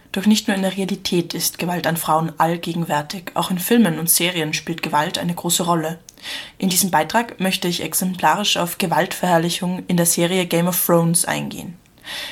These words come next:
In Game of Thrones wird Gewalt an Frauen wie ein Stilmittel verwendet, um weiblichen Charakteren Stärke und Tiefe zu verleihen.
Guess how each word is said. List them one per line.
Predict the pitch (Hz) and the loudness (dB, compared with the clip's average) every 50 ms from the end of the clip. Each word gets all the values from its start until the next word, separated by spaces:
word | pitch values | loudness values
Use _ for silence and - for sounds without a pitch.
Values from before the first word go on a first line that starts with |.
| - - | -8 -4
In | - 190 170 | -2 2 4
Game | 185 185 185 | 4 4 4
of | 185 180 - | 2 0 2
Thrones | - 180 165 170 208 262 269 - | 4 4 4 4 4 4 4 2
wird | 196 175 175 | 0 -4 0
Gewalt | - 196 170 170 175 185 | 2 4 4 6 4 2
an | 185 180 | 0 -2
Frauen | 175 - - 156 151 160 180 208 208 208 - - - - - | -4 -4 0 2 2 4 4 2 2 0 -4 -12 -18 -6 0
wie | 208 202 | 4 6
ein | 175 202 | 6 6
Stilmittel | 202 - - - - 226 220 214 185 165 156 - 202 | 6 4 2 2 4 4 6 6 4 2 0 -2 -2
verwendet, | - - - 160 160 156 156 151 151 160 156 - - | 0 0 0 0 0 0 -2 -2 -4 -4 -6 -8 -4
um | - 185 175 170 | -2 0 2 4
weiblichen | 165 156 160 - 190 - 185 | 4 2 2 0 -4 -6 -6
Charakteren | - - 185 165 175 - - - 170 165 165 165 165 | -6 -6 -6 -6 -8 -8 -6 -2 0 0 2 2 0
Stärke | 170 - - - 175 175 180 175 - - 202 185 175 196 - | 0 0 2 4 6 6 6 4 0 -4 -2 -2 -2 0 0
und | 196 208 208 - | 0 0 2 0
Tiefe | - - 185 - - 165 - | -2 -4 -4 -2 -2 0 0
zu | - - | 0 -2
verleihen. | 160 - 160 147 160 165 165 160 175 175 | -4 -4 -4 -4 -4 -6 -6 -6 -8 -10